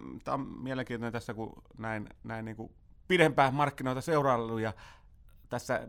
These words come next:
mietitään siitä kaksituhatta ysi, ysi, tota, keväästä, kun markkinat lähti nousuun, niin totuushan on ollut se, että eihän meillä missään kohtaa ei ole, niinku, tullut semmoista, että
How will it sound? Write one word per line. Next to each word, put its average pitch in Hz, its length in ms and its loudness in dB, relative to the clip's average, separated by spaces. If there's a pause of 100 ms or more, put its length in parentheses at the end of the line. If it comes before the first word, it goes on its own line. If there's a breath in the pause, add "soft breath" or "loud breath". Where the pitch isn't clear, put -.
(140)
mietitään 127 440 -2
siitä 120 180 -6
kaksituhatta - 520 -6 (560 loud breath)
ysi, 117 380 -2 (640 soft breath)
ysi, 147 280 -2
tota, 104 360 0
keväästä, 117 460 2
kun 98 140 -8
markkinat 107 340 0
lähti 95 220 -4
nousuun, 101 520 0
niin 85 120 -8 (880 soft breath)
totuushan 185 320 2
on 147 40 6
ollut 139 120 -2
se, 156 120 -2
että 143 120 -4
eihän 143 100 0
meillä 147 120 0
missään 160 280 0
kohtaa 104 300 0
ei 107 60 0
ole, 110 60 -2
niinku, 110 360 -4 (140)
tullut 113 200 -4
semmoista, 101 400 -2
että 90 220 -4